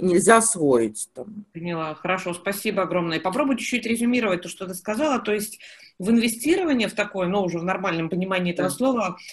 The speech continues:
Speaker 2: лучше идти, когда у нас есть некий такой резерв, да, в принципе, от трех до шести, э, там, ежемесячных доходов примерно, да,
Speaker 1: Да.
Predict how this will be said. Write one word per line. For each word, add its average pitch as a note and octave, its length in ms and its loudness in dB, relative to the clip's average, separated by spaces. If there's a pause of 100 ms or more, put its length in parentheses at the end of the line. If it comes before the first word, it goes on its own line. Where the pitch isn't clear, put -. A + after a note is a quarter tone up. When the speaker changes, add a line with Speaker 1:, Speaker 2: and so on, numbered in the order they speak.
(120)
Speaker 2:
лучше G#3+ 520 0
идти, G3+ 300 -4
когда F#3 440 2
у F3+ 80 2
нас F3 500 0 (300)
есть G3+ 260 0
некий F#3+ 280 0
такой F3+ 240 -4
резерв, A#3 440 0
да, A3 260 0
в A3+ 80 -8
принципе, G#3 420 -4
от F#3+ 80 -4
трех F#3 180 -2
до F3+ 80 -4
шести, G3 400 -4
э, D#3+ 600 2
там, D3 280 -2
ежемесячных E3+ 580 -2
доходов F3 420 -2
примерно, C#3+ 520 -2
да, F#3+ 340 -2
Speaker 1:
Да. D3 300 -2